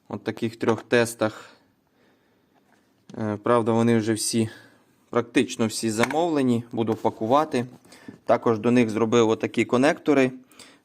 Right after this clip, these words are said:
Е, до речі, при замовленні, е, скажіть мені діаметр хлиста. Вони є, бачите, трьохміліметрові я роблю. І є там два міліметра. От. Тобто відразу під ваш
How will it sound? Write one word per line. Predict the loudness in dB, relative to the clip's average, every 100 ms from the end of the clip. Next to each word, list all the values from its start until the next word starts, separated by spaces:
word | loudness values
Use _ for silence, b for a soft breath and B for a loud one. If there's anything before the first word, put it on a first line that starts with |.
| -8
Е, | -4 -2 -2 -4 -6
до | 0 2
речі, | 2 0
при | -2 0
замовленні, | 0 2 2 2 0 -2 -6 _ -12
е, | -12
скажіть | -4 -4 -2 -2
мені | -2 -2 -2
діаметр | 0 0 0 -2 -4 -6
хлиста. | -4 -4 -2 -2 -2 -6 B B B
Вони | -2 0
є, | 2
бачите, | 2 -2 -2 -4
трьохміліметрові | 0 0 -2 -4 -2 0 0 2 2
я | 2
роблю. | 2 0 -2 -6 -8 b b b b b -16
І | -4 0 0
є | 2 2
там | 2 0 -2 -4 _
два | -4 0 0
міліметра. | 0 -2 -2 -4 -6 -8 -10 -12 _ b b b b b b _
От. | -6 -6 -8 b b b b _ _ _ _ B B B B B B B B B B _ _ _ _
Тобто | -4 -4 -2 -4
відразу | -4 0 2 2 -2
під | -6 -2
ваш | 0 0 -2 -12